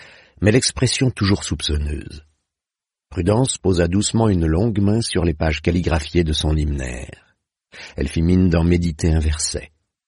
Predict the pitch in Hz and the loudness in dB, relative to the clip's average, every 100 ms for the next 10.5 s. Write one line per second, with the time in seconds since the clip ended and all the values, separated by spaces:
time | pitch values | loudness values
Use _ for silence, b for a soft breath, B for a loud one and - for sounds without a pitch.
0 | _ _ _ B B B - 120 175 135 | _ _ _ B B B 2 4 4 2
1 | 123 113 - 104 113 - 107 127 - - | 0 -2 -2 -2 -2 0 2 2 -2 -4
2 | 92 85 80 92 - 90 101 104 110 82 | -2 0 0 -2 -2 -2 2 2 2 0
3 | 78 73 82 - 80 85 80 78 92 85 | -2 0 -2 -2 -4 -2 -2 0 0 2
4 | 92 90 78 - 85 85 85 - 76 78 | 2 2 -2 0 0 2 0 -4 -4 -2
5 | 76 80 82 80 78 78 73 73 71 73 | -2 0 0 0 0 0 -2 -2 -4 -6
6 | 69 64 - - _ _ _ _ _ _ | -6 -10 -14 -20 _ _ _ _ _ _
7 | _ _ B B B B B 135 131 123 | _ _ B B B B B -6 -4 -4
8 | 117 123 120 113 - 139 156 - _ _ | -2 -2 -2 -2 -2 -2 -4 -8 _ _
9 | _ _ _ 101 95 92 101 120 123 - | _ _ _ 0 2 2 2 2 0 -4
10 | - - - - | -6 -6 -6 -10